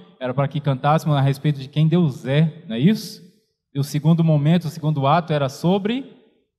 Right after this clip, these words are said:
o que eu sou, não é isso? E o terceiro seria o que haveremos de ser.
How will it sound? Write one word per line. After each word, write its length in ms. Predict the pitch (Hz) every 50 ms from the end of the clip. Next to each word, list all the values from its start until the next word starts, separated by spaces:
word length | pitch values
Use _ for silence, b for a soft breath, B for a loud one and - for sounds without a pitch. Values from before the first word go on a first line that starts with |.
| _ _ _ _ _ _ _ _ _ _ _ _ _ _ _ _ _ _ _ _ _ _ _ _ _ _ _ _ _ _ _ _ _ _ _ _
o 80 | - 131
que 140 | - - 156
eu 120 | 156 147
sou, 560 | 135 - - - 165 185 208 220 - - - -
não 80 | 120
é 40 | 117
isso? 340 | 120 165 254 - - - 190 180 - - _ _ _ _ _ _ _ _ _ _ _ -
E 340 | 147 151 175 196 226 233 -
o 100 | 180 165
terceiro 480 | - 165 151 139 - - 180 190 196 196
seria 560 | 185 - 175 156 147 170 196 226 247 262 262 - - - - -
o 80 | - 131
que 840 | - - 170 190 226 285 330 - - - - - _ _ _ _ _ _ _ _
haveremos 480 | - 123 113 123 117 117 117 117 113 -
de 100 | 175 170
ser. 420 | 139 - - 113 98 92 95